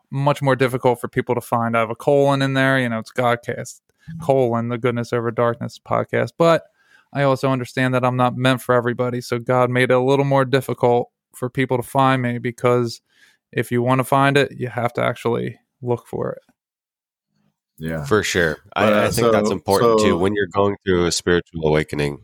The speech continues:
Speaker 3: you generally will have to dig deep for the things that ring true to you. And that's gonna only just get,
Speaker 1: Mm-hmm.
Speaker 3: like, real people on your side. And that way you can have real things happen and not try to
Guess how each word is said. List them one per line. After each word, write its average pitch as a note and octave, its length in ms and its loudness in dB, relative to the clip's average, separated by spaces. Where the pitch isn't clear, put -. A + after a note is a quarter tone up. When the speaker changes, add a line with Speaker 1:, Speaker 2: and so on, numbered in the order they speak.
Speaker 3:
you C#2+ 160 -8
generally D2 460 0
will C#2 220 0
have C#2 220 -4
to B1+ 180 -2
dig E2 260 -2
deep D#2+ 280 -2
for E2 140 -2
the - 100 0
things D#2+ 340 0
that G1+ 160 0
ring D#2+ 220 -2
true E2 260 -2
to D2+ 80 -2
you. C#2 240 0
And D2 180 -6
that's F2 200 -2
gonna F#2 200 2
only F2 280 2
just E2 220 -4
get, - 160 0
Speaker 1:
Mm-hmm. - 100 0
Speaker 3:
like, D#2 200 -4
real F#2 500 2
people F2+ 380 0
on E2 160 2
your D#2+ 100 -4
side. D#2+ 340 0
And D#2+ 120 -6
that D#2 120 0
way D#2+ 120 0
you D2+ 100 -4
can D#2+ 140 -10
have D#2+ 240 -4
real F2+ 320 0
things D#2 340 -4
happen D2+ 400 -4
and D2 140 -6
not D#2 180 -2
try E2 160 -2
to C#2+ 140 -2